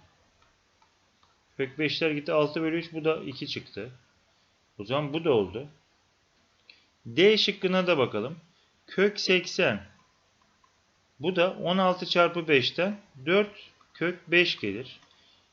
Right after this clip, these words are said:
Altı kök beşi dört kök beşe böldüm. E, yine kökler gitti. O zaman bunun da doğru olması gerekmez mi? Burada tabii düşüneceğimiz şey altı bölü dört. Kök beşler gitti ama altı bölü dördü sadeleştiriyorum. Üç bölü iki.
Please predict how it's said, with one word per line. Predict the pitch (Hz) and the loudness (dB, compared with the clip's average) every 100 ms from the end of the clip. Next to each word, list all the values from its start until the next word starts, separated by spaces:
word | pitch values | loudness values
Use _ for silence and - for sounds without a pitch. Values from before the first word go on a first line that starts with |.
| _ | _
Altı | 139 170 175 208 | 2 2 2 -4
kök | 208 185 180 | 0 0 2
beşi | 175 165 - 143 101 - _ _ - _ _ _ - | 0 2 2 0 0 -6 _ _ -20 _ _ _ 0
dört | 165 196 196 | 2 2 0
kök | 180 185 185 | -2 -2 -2
beşe | 160 151 175 | -2 0 0
böldüm. | 147 117 101 120 143 | 2 0 0 -6 -8
E, | 127 | -6
yine | 123 170 180 | -4 -4 -2
kökler | 160 139 120 101 | -2 -2 -2 -4
gitti. | 95 92 - 156 175 _ _ _ _ _ _ | -6 -12 -8 -8 -10 _ _ _ _ _ _
O | 120 | -8
zaman | 123 160 170 | -2 -2 0
bunun | 165 185 180 | -2 -2 0
da | 180 190 | -2 -2
doğru | 165 165 170 | 0 0 0
olması | 170 175 170 | -2 -4 -2
gerekmez | 180 180 180 208 127 | 0 0 2 0 0
mi? | 95 90 _ _ _ _ _ _ - _ _ _ _ | -6 -12 _ _ _ _ _ _ -20 _ _ _ _
Burada | 160 175 | -6 -2
tabii | 175 170 | 0 0
düşüneceğimiz | 160 151 165 156 160 156 | -4 -6 0 2 2 -2
şey | 190 | -4
altı | 160 147 143 127 | 0 2 0 0
bölü | 131 143 | 0 2
dört. | 123 95 - - _ _ _ _ _ _ _ _ | 0 -2 -6 -20 _ _ _ _ _ _ _ _
Kök | 117 120 | -12 -6
beşler | 117 - 123 | -6 -2 -2
gitti | 110 113 185 | -4 -8 -6
ama | 160 131 | -4 -2
altı | 131 127 156 | -2 -2 -4
bölü | 156 | 0
dördü | 147 147 143 | 2 2 0
sadeleştiriyorum. | 151 147 151 156 147 143 156 175 | 0 0 0 -2 -2 -2 -2 -4
Üç | 160 - | -8 -6
bölü | 143 156 | -4 -2
iki. | 135 - | -4 -8